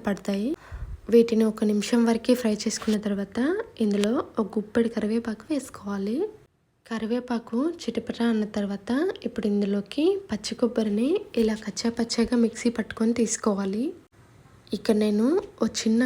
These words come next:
కప్పు వరకు పచ్చి కొబ్బరిని వేసుకుంటున్నానండి. ఇలా పచ్చి కొబ్బరి వేసుకోవటం వల్ల అన్నం చాలా రుచిగా ఉంటుందండి.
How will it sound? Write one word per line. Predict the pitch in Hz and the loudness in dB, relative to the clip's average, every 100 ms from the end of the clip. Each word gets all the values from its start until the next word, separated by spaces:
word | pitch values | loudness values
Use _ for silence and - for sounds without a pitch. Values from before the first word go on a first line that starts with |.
| 247 | 0
కప్పు | 214 - 233 | -4 2 2
వరకు | 214 202 247 349 381 | 2 -2 -2 -2 -2
పచ్చి | 220 - - | -4 -4 0
కొబ్బరిని | 233 208 220 220 | 2 4 2 2
వేసుకుంటున్నానండి. | 202 - 220 202 208 202 202 196 226 359 - - _ _ _ _ _ _ 220 | 0 -2 -4 -2 -2 -2 -2 -2 -2 -4 -10 -20 _ _ _ _ _ _ -2
ఇలా | 220 208 | -2 -4
పచ్చి | 196 - - | -10 -10 -4
కొబ్బరి | 233 226 240 220 | 0 2 2 0
వేసుకోవటం | 214 - 220 208 208 | -2 -4 -2 -2 0
వల్ల | 202 214 277 359 - 208 | 0 0 0 -2 -4 -2
అన్నం | 202 233 240 - | 2 2 0 -2
చాలా | 208 202 220 233 | -2 0 0 0
రుచిగా | 214 - 233 226 | -2 0 2 2
ఉంటుందండి. | 214 220 208 196 196 | 2 2 2 0 0